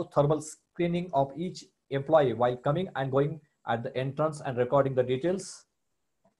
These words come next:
Number six, use Arogya Setu app. Number seven, all vehicle sanitization on daily basis. Number eight, avoided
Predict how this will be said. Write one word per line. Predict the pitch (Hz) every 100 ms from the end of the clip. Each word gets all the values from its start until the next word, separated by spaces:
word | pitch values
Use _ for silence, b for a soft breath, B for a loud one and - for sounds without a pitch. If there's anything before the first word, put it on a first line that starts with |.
| _ _ _ -
Number | 151 165 190
six, | - 226 220 - - -
use | 147 190 233 233 _ _ _ _ _ _ _ _
Arogya | 135 165 170
Setu | 160 151 151 - 147
app. | 151 185 - _
Number | 131 143 147
seven, | 147 - 160 165 180 180 180 135
all | 147 165
vehicle | 160 160 156 156
sanitization | 147 139 143 147 147 147 151 143
on | 120 127
daily | 127 135
basis. | 143 143 151
Number | 135 131 135 -
eight, | 156 -
avoided | 123 143 156 160 160